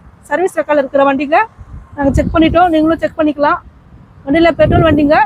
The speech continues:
ஏ சில ரொம்ப சூப்பரா இருக்குங்க. தரமான வண்டியை போட்டுட்டு இருக்கோம். இது போல வண்டி நீங்க பார்க்கணும்னா நம்ம சேனலை ச-, ஃபாலோ பண்ணிக்கோங்க. புதுசா பார்க்குறவங்க சப்ஸ்கிரைப் பண்ணிக்கோங்க.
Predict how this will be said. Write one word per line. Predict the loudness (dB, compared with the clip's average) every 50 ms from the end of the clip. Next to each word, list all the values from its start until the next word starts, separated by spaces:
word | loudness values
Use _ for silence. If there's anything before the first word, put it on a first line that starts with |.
| 0 -2 -4
ஏ | -4 -4 -4
சில | -6 -4 -4 -4
ரொம்ப | -4 -6 -10 -14
சூப்பரா | -10 -6 -2 0 0 0
இருக்குங்க. | -2 -2 -6 -6 -4 -2 -2 -4 -4 -8 _ _ -20 -20 -20 -20 -20 -20 -20 -20 -20 -20 -20 -20 -20 -20 -20 -20 -20 -20 -20 -20 -20 -20 -20 -12 -6 -4
தரமான | -2 0 0 2 2 2 2 2 2
வண்டியை | 2 0 0 0 0
போட்டுட்டு | -2 -2 -2 -6 -6 -4
இருக்கோம். | 0 0 0 2 0
இது | -2 -2 0 0
போல | 2 2 2 2
வண்டி | 0 -2 -4 -6 -6
நீங்க | -8 -6 -2 -2
பார்க்கணும்னா | 0 0 0 -2 -2 -2 -4 -4
நம்ம | -4 -6 -6 -4 -4
சேனலை | -4 -4 -4 -6 -6
ச-, | -8 -6 -2
ஃபாலோ | 0 0 0 0 0 -2 -2
பண்ணிக்கோங்க. | -4 -4 -4 -4 -2 -2 -2 -2 -4 -6 -16 -20 -20 -20 -20 -20 -20 -20 -20 -16 -8 -6
புதுசா | -4 -2 0 -2 0 0 0
பார்க்குறவங்க | 0 2 2 2 2 0 0 0
சப்ஸ்கிரைப் | -2 -4 -2 -2 -2 2 2
பண்ணிக்கோங்க. | 2 2 4 2 2 2 2